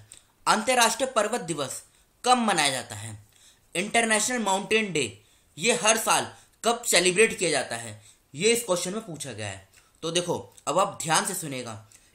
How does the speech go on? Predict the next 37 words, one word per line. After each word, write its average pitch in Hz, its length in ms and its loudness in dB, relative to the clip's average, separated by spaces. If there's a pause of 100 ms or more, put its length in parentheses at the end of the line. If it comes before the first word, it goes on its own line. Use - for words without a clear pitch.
(120)
इंटरनेशनल 208 600 0
माउंटेन 190 460 -2
डे 135 80 -4 (480)
ये 226 160 2 (120)
हर 202 160 0
साल 147 300 2 (320)
ग्यारह 170 400 6
दिसंबर 170 440 -2
को 208 120 -4
मनाया 160 240 -2
जाता 127 240 -4
है। 113 180 -10 (380)
डी 113 220 -2
ऑप्शन 160 420 0 (340)
इस 214 160 -4
क्वेश्चन 185 320 -2
का 208 100 -8
सही 190 180 -4
आंसर 170 300 -4
है, 170 180 -12 (200)
ग्यारह 156 340 2
दिसंबर। 117 460 -10 (760)
माउंटेन 240 460 0
की 190 180 -6 (340)
क्या 220 200 6
इंपॉर्टेंस 208 580 -2
है 139 100 -8 (380)
उसके 185 260 0
बारे 175 260 2
में 117 260 -10 (200)
लोगों 175 300 -2
को 233 140 -2
जागरूक 190 420 0
करने 190 240 -4
के 214 100 -8
लिए 135 320 -8 (240)
इस 226 160 -2